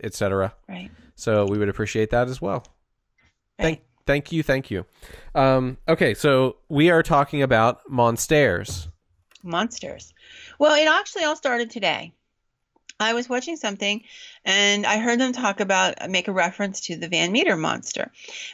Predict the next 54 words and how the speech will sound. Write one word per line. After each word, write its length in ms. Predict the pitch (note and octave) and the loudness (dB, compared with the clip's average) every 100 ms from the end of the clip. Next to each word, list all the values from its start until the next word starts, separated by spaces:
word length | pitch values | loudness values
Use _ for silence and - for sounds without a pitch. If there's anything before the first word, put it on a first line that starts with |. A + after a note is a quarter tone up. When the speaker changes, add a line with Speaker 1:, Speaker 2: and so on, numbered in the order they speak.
| - | -2
Speaker 2:
which 360 | G3 F#3+ - - | -2 0 -4 0
was, 400 | F3+ F3+ F#3 - | 2 2 0 -2
um, 380 | E3 E3+ E3+ - | 2 2 0 -2
really 340 | F3 D#3 F3 | 0 0 0
an 140 | F#3 E3+ | 0 0
interesting 640 | D#3+ F3+ - F3 D#3+ F3 - _ _ _ | -2 -8 -4 -2 -2 -8 -14 _ _ _
little 180 | - D#3+ | -6 -4
s-, 120 | E3 - | -4 -4
aside 440 | F3 A3 F#3+ F#3 | -2 2 2 0
for 140 | - E3+ | -4 -6
me. 220 | C3 D#3 - - - | -6 -6 -12 -20 -8
I 140 | - B3+ | -4 -2
tend 240 | D#4+ C4+ | -2 -2
to 60 | A#3+ | -4
be 120 | A3 | -2
that, 240 | F#3+ E3+ - _ _ - | -2 -2 -8 _ _ -4
that 260 | - - | -4 -6
person 360 | - F#3+ - F3+ | -6 -6 -6 -12
who 240 | F#3+ F3+ | -8 -8
hears 460 | E3+ G3+ F#3+ F#3 - - - _ _ | -6 -2 -2 -2 -8 -20 -20 _ _
the 80 | F3 | 0
whole 160 | G3+ A3+ | 2 4
big 200 | A3 G3 | 2 -2
s-, 200 | - - | -10 -10
text 380 | - G3 - - | -2 -2 -2 -6
and 100 | F3 | -4
only 180 | F3+ F3+ | -4 -4
takes 300 | - F#3 F3+ | -4 -4 0
out 180 | E3+ - | 0 -2
the 80 | |
things 280 | E3+ F#3 F3 | -6 -6 -6
from 100 | F3+ | -6
the 80 | D3+ | -6
subtext. 720 | D3 D#3 A2+ - - - - - _ - - - - | -2 -2 -2 -4 -6 -8 -18 -20 _ -20 -20 -16 -2
So 160 | A3+ | 2
immediately, 580 | G#3 B3 D#4+ D#4+ G#3 F#3 | 4 4 4 2 2 0
of 100 | F#3 | -2
course, 240 | - G#3+ G3+ | -2 -2 0
I 120 | F3 | 0
have 160 | E3+ | 0
to 100 | - | -2
go 240 | F#3 F3 E3 | -2 0 2
on 180 | D#3+ E3 | 0 0
and, 240 | E3 D#3 | -2 -2
and, 200 | D3+ D#3 | -2 -2
like, 180 | D3+ - | -4 -2
"I 100 | D#3 | -2
know 240 | D#3+ F3+ G3 | 2 2 2
this 140 | G3+ | 0
story, 260 | - F#3+ D#3 | 2 2 2
I 80 | |
know 240 | D#3 D#3 F3 | 0 0 0
this 180 | F#3 - | 0 0
story. 460 | F3+ F3 E3+ E3 | 2 4 4 2